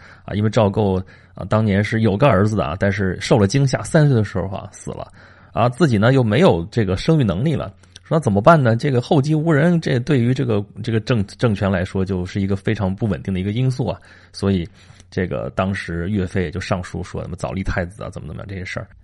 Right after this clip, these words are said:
啊，但这事儿呢，啊，就犯了政治上的忌讳。所以说岳飞啊，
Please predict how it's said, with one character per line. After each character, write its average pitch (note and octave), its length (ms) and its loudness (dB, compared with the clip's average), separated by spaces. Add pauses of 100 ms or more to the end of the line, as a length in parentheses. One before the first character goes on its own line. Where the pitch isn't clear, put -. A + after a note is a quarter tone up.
(200)
啊， - 240 -10
但 B2 140 4
这 F#3 180 4
事 E3 140 2
儿 C#3 120 4
呢， G#2+ 240 2 (340)
啊， D#2 160 -10
就 F2 380 -4 (120)
犯 G2+ 260 2
了 E2+ 100 -2
政 G2+ 200 2
治 F2 60 -4
上 F2+ 140 -4
的 E2+ 80 -4
忌 F#2 200 -6
讳。 C2+ 240 -8 (540)
所 B2+ 160 2
以 A#2 80 4
说 A#2 240 2
岳 D3+ 160 6
飞 E3 260 6
啊， - 180 0